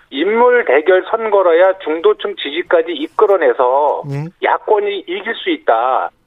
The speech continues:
Speaker 1: 이 부분이 연초부터 모든 여론지표가 그것을 증명해주고 있습니다.
Speaker 2: 여론조사에서 나오는
Speaker 1: 예,
Speaker 2: 결과들이.
Speaker 1: 그러니까 그런 부분을 좀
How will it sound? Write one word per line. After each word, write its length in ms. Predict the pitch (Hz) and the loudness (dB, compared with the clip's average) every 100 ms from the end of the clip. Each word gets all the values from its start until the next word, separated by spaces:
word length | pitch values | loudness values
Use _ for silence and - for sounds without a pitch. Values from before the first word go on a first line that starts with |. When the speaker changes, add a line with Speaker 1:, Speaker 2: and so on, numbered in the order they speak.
| _ | _
Speaker 1:
이 160 | 165 247 | -10 -8
부분이 480 | 254 160 160 190 190 | -6 -4 -2 0 0
연초부터 840 | 123 226 233 - 240 226 - 226 | 2 0 -2 -2 0 0 0 0
모든 540 | 131 127 269 294 277 190 | 2 2 2 2 0 2
여론지표가 720 | 135 180 196 180 - 151 175 | 4 2 0 -2 0 0 0
그것을 460 | - 139 175 180 170 - _ | -2 -4 -2 -2 -4 -20 _
증명해주고 640 | - 196 240 262 240 160 165 | -6 -2 0 2 0 0 -2
있습니다. 580 | 117 135 113 107 110 131 | -4 -14 -8 -2 0 2
Speaker 2:
여론조사에서 640 | 156 160 147 139 127 151 | 0 -2 -2 -4 -6 -6
나오는 280 | 135 135 143 | -6 -4 -4
Speaker 1:
예, 60 | 135 | -2
Speaker 2:
결과들이. 300 | 139 190 160 | 2 2 2
Speaker 1:
그러니까 260 | 180 170 | 0 0
그런 360 | 202 160 196 233 | -2 0 0 2
부분을 360 | 208 180 185 185 | 0 0 -2 0
좀 160 | 185 | -4